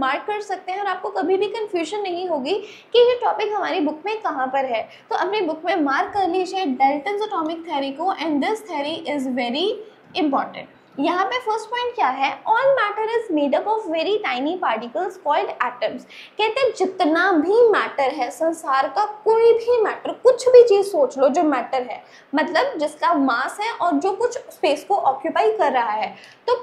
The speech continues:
कोई भी matter वो किसका बना हुआ है, बहुत ही छोटे छोटे particles का, जिन्हें की नाम दिया गया atoms। Then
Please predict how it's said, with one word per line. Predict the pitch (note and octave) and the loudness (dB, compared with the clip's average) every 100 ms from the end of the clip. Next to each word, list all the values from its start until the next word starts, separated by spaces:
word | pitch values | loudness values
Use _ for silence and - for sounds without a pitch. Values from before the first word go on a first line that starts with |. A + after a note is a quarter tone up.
| - | 0
कोई | G#4 G#4+ G#4 | 4 8 8
भी | A#4 G#4+ | 6 2
matter | C#4+ A3 A3 F#3 - - - _ _ _ _ _ - - | 2 0 -2 -2 -6 -20 -20 _ _ _ _ _ -20 -2
वो | C4 - | 0 0
किसका | D#4 - - G4 | -2 -4 0 2
बना | G4 D#4+ D#4 | 2 2 2
हुआ | D#4 D#4 | 0 0
है, | D#4+ G#4 G4 | 0 -4 0
बहुत | D4 D4+ E4 | 0 0 0
ही | F#4+ | 0
छोटे | F#4+ G#4+ B4 B4+ A#4+ | 0 -4 -2 -2 -2
छोटे | G4 F#4+ E4+ D#4+ | -4 -4 -4 -2
particles | A3+ A3+ B3 F4 F#4 F#4+ | -4 -4 -6 -2 -2 -2
का, | G4 A#4+ - - - | -2 -2 -4 -14 -4
जिन्हें | - F#4 A#4 | -2 0 -2
की | A#4+ A#4 | -2 -4
नाम | F4 C#4 C#4+ | -2 -2 0
दिया | C#4 A3 A3 | 0 -2 -4
गया | A#3 C4 A#4 C#5+ - _ - | -2 0 0 -6 -16 _ -8
atoms। | - G3+ - - - _ - - C#4 | -6 -16 -18 -20 -20 _ -20 -8 -2
Then | F#4+ | 0